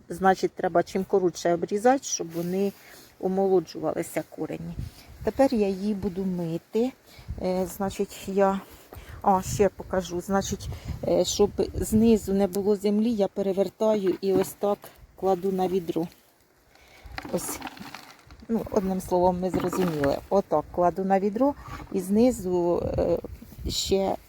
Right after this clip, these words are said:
е, звільняю від землі. От, пообрізала те, що зайве.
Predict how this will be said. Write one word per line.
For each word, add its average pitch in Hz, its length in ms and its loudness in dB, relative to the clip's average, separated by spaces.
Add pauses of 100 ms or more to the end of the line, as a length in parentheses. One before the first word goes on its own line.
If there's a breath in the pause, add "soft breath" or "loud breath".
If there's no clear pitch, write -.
(120)
е, 170 200 -6 (460)
звільняю 196 580 2
від 170 200 -2
землі. 165 400 -6 (960 loud breath)
От, 180 260 0
пообрізала 220 800 2
те, 196 240 0
що - 280 -4
зайве. 185 580 6